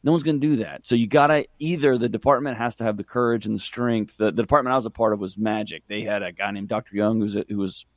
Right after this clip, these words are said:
uh, uh, a, a counselor and, and a psychology professor at a local university, but he was highly, highly trusted.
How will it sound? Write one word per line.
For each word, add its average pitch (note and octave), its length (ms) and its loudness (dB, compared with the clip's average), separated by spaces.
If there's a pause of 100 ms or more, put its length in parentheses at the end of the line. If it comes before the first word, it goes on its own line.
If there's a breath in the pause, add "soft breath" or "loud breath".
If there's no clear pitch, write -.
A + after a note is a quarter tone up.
(100)
uh, C#2+ 320 -4 (680)
uh, G#2 260 0 (200)
a, G2+ 80 -4 (140)
a A2 80 -2
counselor A#2 520 2
and, G#2+ 120 -2
and G#2 180 -2
a G2 60 -6
psychology A2 500 2
professor G2 420 -6
at F#2+ 60 -4
a G2 40 -2
local G#2 240 -2
university, G2+ 480 -2
but F#2+ 120 -6
he G#2 80 -2
was F#2 140 -6
highly, A#2 640 0
highly F#2+ 260 -6
trusted. A2 460 -2